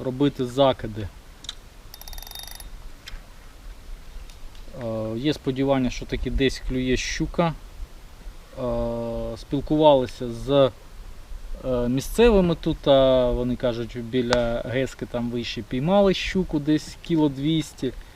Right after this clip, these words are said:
І Діма каже, у рибачка одного було багато окунів, і зійшла у нього щучка десь півторашка. Ось. Ну, тобто, ну, десь вона є, десь вона клює. Будемо пробувати. У мене були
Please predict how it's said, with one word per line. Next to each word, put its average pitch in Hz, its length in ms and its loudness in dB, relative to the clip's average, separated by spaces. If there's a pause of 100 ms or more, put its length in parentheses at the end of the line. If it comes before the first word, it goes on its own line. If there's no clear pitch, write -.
(320)
І 135 140 -2
Діма 127 280 -2
каже, 120 380 0
у 120 300 -4
рибачка 120 400 2
одного 156 440 8
було 123 240 0
багато 113 400 -2
окунів, 139 720 4 (220)
і 117 440 0 (420)
зійшла 160 420 6
у 165 80 6
нього 156 260 2
щучка 147 460 -4
десь 131 180 -6
півторашка. 135 800 2
Ось. 117 340 -6
Ну, 180 140 -4
тобто, - 320 -6
ну, 147 240 -6 (420)
десь 143 240 0
вона 123 220 0
є, 123 200 0
десь 123 240 -6
вона 117 240 -4
клює. 131 340 -2 (960)
Будемо 160 400 -2
пробувати. 160 720 0 (640)
У - 20 -2
мене 156 260 2
були 147 440 4